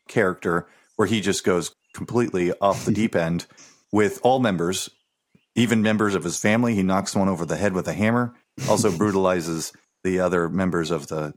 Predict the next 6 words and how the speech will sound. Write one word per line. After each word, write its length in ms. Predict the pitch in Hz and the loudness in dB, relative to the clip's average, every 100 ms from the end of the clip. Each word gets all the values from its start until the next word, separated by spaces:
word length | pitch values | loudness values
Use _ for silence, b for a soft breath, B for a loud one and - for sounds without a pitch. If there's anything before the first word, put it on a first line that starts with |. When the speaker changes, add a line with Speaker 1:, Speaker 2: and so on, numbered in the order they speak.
| - | -6
Speaker 1:
teenage 360 | 101 82 80 | -2 -2 -4
group. 240 | 95 82 71 _ _ _ _ _ _ _ - | -4 -4 -6 _ _ _ _ _ _ _ -2
Speaker 2:
Very 120 | 98 | -2
violent 420 | 85 90 95 85 | 2 2 2 -2
family. 480 | - 95 95 95 90 104 | -2 0 0 0 -2 -4
Nobody, 480 | 98 98 90 87 | -2 0 0 -2